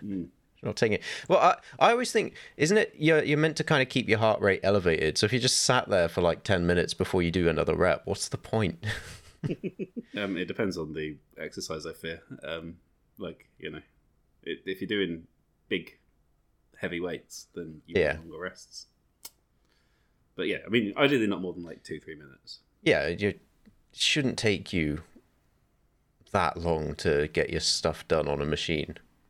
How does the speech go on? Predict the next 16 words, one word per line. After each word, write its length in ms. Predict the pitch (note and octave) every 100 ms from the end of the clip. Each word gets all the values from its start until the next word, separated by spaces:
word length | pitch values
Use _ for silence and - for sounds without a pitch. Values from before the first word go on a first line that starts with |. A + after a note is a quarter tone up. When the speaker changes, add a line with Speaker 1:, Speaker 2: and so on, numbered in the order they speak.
| -
Speaker 2:
Most 240 | B2 -
of 80 | F2+
the 60 |
time, 120 | E2 C#2
it's 100 | -
just 160 | -
people 260 | - C#2+ C#2+
on 100 | C#2+
their 80 | C2+
phones, 500 | F2 D#2 C#2 - -
like, 160 | C#2+
not 200 | - C#2+ - _ - -
doing 220 | E2+ D2
anything. 480 | C2 - C2 C#2 E2
<laughs> 60 | - - - - - - _ _
Speaker 1:
Yeah. 140 | -